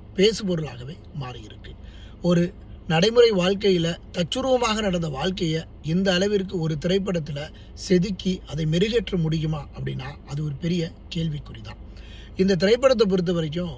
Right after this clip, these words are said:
ஓ டி டியில பார்த்த மாதிரி இல்ல. உண்மையிலேயே உணர்வுகளோடு ஈழத்துல களத்துல இருந்த மாதிரி இந்த திரைப்படத்தை உண்மையிலேயே அற்புதமா செதுக்கி இருக்கக்கூடிய இந்த சல்லியர்கள் திரைப்படக்குழுவுக்கு மனமார்ந்த வாழ்த்துக்களும் பாராட்டுகளும்.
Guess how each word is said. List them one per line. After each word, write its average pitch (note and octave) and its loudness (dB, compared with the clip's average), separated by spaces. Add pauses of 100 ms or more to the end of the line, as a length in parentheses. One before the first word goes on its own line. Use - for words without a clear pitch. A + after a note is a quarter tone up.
(120)
ஓ E3+ 2
டி G3+ 0
டியில F3+ 0
பார்த்த D#3+ -6
மாதிரி D3 -8 (120)
இல்ல. C#3+ -8 (360)
உண்மையிலேயே F#3+ 4 (100)
உணர்வுகளோடு F3 2 (200)
ஈழத்துல F#3 2 (400)
களத்துல A#3 4
இருந்த F3+ 4
மாதிரி E3 -2 (120)
இந்த D#3 -2
திரைப்படத்தை E3 -4 (380)
உண்மையிலேயே F#3 4
அற்புதமா E3+ 0 (100)
செதுக்கி G3 2
இருக்கக்கூடிய D3+ -6 (200)
இந்த E3 0 (380)
சல்லியர்கள் G#3 4
திரைப்படக்குழுவுக்கு E3 -4 (240)
மனமார்ந்த F3+ 2
வாழ்த்துக்களும் D#3 -6 (200)
பாராட்டுகளும். A#2+ -12